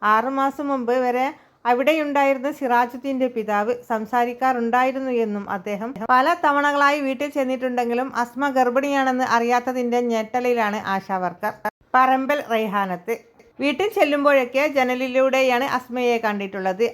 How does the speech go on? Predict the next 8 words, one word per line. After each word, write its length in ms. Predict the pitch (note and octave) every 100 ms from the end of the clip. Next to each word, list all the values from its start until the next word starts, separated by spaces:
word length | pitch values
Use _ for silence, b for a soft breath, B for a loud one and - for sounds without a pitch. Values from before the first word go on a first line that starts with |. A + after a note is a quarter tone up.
| G#3
അവസാനമായി 600 | G#3 A#3 A#3+ C4 C4+ C4 A#3+
ജനുവരിയിൽ 460 | A3+ A#3 B3+ B3+ C4 A#3+
കണ്ടപ്പോൾ 420 | A3+ A3+ A3 B3 C4+ B B -
ഗർഭിണിയാണോ 640 | C4 C4 D#4 D#4+ D4+ C#4+ C#4+ C4
എന്ന് 160 | A#3+ B3
അന്വേഷിച്ചിരുന്നു. 680 | G3+ G3+ G3 G3+ F#3+ F3+ F#3+ F3+ - G3
എന്നാൽ 280 | G#3 A3 A#3+ - b b b A#3+
അല്ലെന്ന് 320 | C4 D4